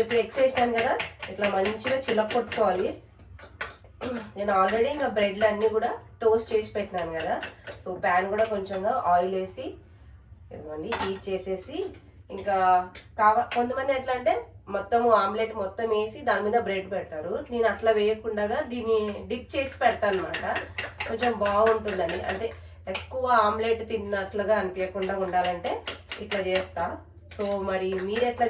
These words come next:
చేస్తారో కామెంట్ చేయండి. So, ఇప్పుడు అంతా అయిపోయింది కదా. So, ఇట్లా బ్రెడ్ తీసుకోవాలి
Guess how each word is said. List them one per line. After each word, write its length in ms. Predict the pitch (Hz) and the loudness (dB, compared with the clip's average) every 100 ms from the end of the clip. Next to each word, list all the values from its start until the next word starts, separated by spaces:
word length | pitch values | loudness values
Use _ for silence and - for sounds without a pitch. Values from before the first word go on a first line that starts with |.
| 220 | 2
చేస్తారో 420 | 220 220 214 311 277 185 - | 0 0 -2 0 -2 -4 -4
కామెంట్ 360 | 180 185 202 202 | -4 -2 -4 -4
చేయండి. 400 | 190 170 160 180 359 - - - - - - - - - - - - | -4 -4 -6 -6 -6 -8 -14 -16 -18 -18 -16 -18 -20 -20 -20 -20 -6
So, 40 | 202 | -6
ఇప్పుడు 180 | 196 196 | -2 0
అంతా 220 | 196 220 226 | 0 2 2
అయిపోయింది 380 | 214 220 208 190 | 2 0 0 -2
కదా. 160 | 185 233 381 - - - - - | -2 -2 -4 -10 -20 -4 -4 -4
So, 60 | 180 175 | -6 -8
ఇట్లా 200 | 180 185 190 - - - - | -4 -2 0 -2 -8 -18 -6
బ్రెడ్ 220 | 190 190 214 233 | 0 0 0 -4
తీసుకోవాలి 600 | 214 - 190 175 180 | -6 -6 -4 -2 -2